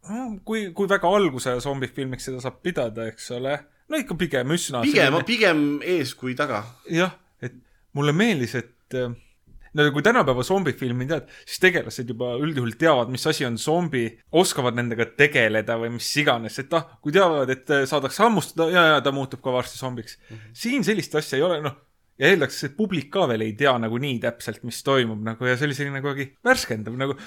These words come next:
Speaker 1: ma ise korraks unustasin ka, nagu hakkasin unustama, et aga kuidas nad siis toimivadki ja kas midagi on teistmoodi ja need zombid, nad olid nii nutikad siin, eh?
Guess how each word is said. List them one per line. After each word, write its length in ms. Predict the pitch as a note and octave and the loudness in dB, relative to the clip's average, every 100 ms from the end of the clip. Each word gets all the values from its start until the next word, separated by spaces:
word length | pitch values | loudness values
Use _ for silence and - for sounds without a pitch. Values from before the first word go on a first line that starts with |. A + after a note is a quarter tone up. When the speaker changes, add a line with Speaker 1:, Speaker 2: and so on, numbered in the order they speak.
| - | -2
Speaker 1:
ma 120 | E3 | 2
ise 160 | A#3 G#3 | 4 4
korraks 360 | E3 E3+ - - | 4 2 0 -4
unustasin 500 | F#3+ E3+ - F3 A3+ | -2 -2 -2 -2 0
ka, 100 | G#3+ | 0
nagu 200 | B2+ C3 | 0 -2
hakkasin 280 | C3 E3 | -2 -2
unustama, 380 | F3 D3 - C#3+ | -2 -2 -6 -8
et 100 | C3 _ _ _ - | -10 _ _ _ -16
aga 80 | C3+ | -2
kuidas 200 | C#4+ C4+ | 0 0
nad 120 | F#3 | -4
siis 140 | E3 - - | -4 -8 -2
toimivadki 680 | G#3+ F#3+ A#2 A2+ - - | 0 0 0 -4 -6 -2
ja 60 | A#2+ A#2+ - _ _ _ - | -2 -2 -10 _ _ _ -10
kas 120 | C#3+ | -2
midagi 240 | A3+ F#3+ | 0 0
on 80 | E3 | -2
teistmoodi 800 | A3 G3+ - - B2 A2+ A2+ A#2+ | -2 -2 -4 -6 -6 -4 -4 -4
ja 80 | B2+ | -6
need 600 | C3 _ _ _ - B2 | -8 _ _ _ -12 -6
zombid, 380 | F#3+ A#3 C#3 - _ | -2 -2 -4 -10 _
nad 160 | - B2+ | -12 -8
olid 140 | E3 | -6
nii 220 | D#3+ E3 D3 _ - | -6 -6 -8 _ -4
nutikad 560 | F3 G4+ - B2+ B2+ - | 0 0 0 -6 -6 -6
siin, 260 | - B2 | -4 0
eh? 140 | D#3 | 0